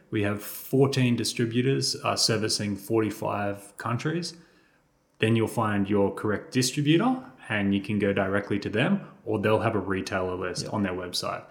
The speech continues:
Speaker 1: And then that steps down again, and there's hundreds of retailers around the world. Uh, Hadians won't be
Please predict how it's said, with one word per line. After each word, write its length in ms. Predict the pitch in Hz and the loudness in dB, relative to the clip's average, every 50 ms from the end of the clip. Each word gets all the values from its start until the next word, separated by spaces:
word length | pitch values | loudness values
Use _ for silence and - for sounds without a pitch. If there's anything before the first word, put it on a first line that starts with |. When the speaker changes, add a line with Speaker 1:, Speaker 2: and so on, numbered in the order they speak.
| - - - _ - | -20 -20 -16 _ -4
Speaker 1:
And 140 | 101 101 | 0 0
then 140 | 95 95 95 | 0 0 0
that 200 | 95 98 101 - | 0 0 0 0
steps 300 | - - 107 92 - - | -2 -4 -4 -4 -6 -6
down 180 | - 98 90 90 | -6 -6 -6 -6
again, 300 | 87 85 98 87 87 87 | -6 -4 -4 -4 -6 -6
and 140 | 92 90 90 | -6 -6 -6
there's 140 | 90 87 - | -4 -6 -6
hundreds 680 | - - - 104 104 104 104 101 98 92 95 - - | -6 -2 0 2 2 4 4 4 4 2 2 0 0
of 120 | 95 - | 0 2
retailers 520 | 98 95 101 98 110 104 101 101 98 92 - | 2 2 2 2 2 2 2 2 2 2 2
around 200 | 104 101 98 101 | 0 2 2 2
the 60 | 101 | 2
world. 300 | 98 101 120 160 175 - - - - - - - - _ _ _ - | 4 4 2 2 0 -2 -6 -14 -18 -20 -20 -20 -20 _ _ _ 0
Uh, 260 | - 107 101 95 92 | 2 4 4 4 2
Hadians 500 | - - 123 127 123 123 113 107 104 - | 2 2 4 4 4 4 4 2 0 -2
won't 240 | 113 107 107 107 - | 0 0 0 0 0
be 200 | - 107 101 | 0 0 0